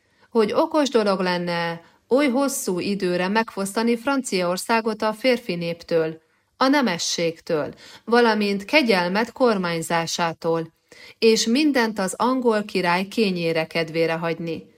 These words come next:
aki eléggé kimutatja, hogy nem szível bennünket." "A várak nem maradnak üresen, Robert, megfelelő számú helyőrséget hagyunk hátra", felelte Valois. "De a nemesség,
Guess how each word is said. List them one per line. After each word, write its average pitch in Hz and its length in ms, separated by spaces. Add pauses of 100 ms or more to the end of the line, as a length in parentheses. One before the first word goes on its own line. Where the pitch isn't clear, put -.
(180)
aki 208 420
eléggé 185 640
kimutatja, 190 680
hogy 247 320
nem 262 260
szível 156 480
bennünket." 151 840 (1300)
"A 240 120
várak 285 400
nem 277 240
maradnak 175 640
üresen, 190 560
Robert, 156 540 (260)
megfelelő 220 720
számú 214 480
helyőrséget 165 920
hagyunk 165 380
hátra", 165 580 (300)
felelte 175 540
Valois. 165 400 (1080)
"De 220 260
a 202 100
nemesség, 180 960